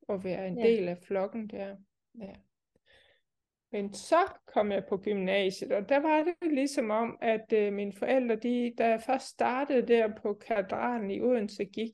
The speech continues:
Speaker 1: jeg, der var det ligesom om, de tænkte, "Nå, men nu kan det da ikke gå galt."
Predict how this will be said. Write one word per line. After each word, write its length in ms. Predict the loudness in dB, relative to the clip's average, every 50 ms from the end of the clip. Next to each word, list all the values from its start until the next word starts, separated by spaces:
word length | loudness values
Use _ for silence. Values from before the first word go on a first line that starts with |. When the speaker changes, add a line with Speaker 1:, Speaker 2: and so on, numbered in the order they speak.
| -4
Speaker 1:
jeg, 160 | -2 -2 -2
der 80 | -2 -2
var 160 | -2 0 0
det 80 | 0 -2
ligesom 260 | -4 -4 -4 -4 -2
om, 220 | -2 0 0 0 0
de 160 | -2 -4 -6
tænkte, 360 | -2 0 0 0 0 -2 -2
"Nå, 180 | -2 -2 0 0
men 140 | 0 0 0
nu 100 | 0 -2
kan 280 | 0 4 4 4 6
det 140 | 4 2 2
da 100 | 2 2
ikke 140 | 0 0 -2 _
gå 120 | -4 -4
galt." 380 | -2 0 0 0 0 0 -2 -4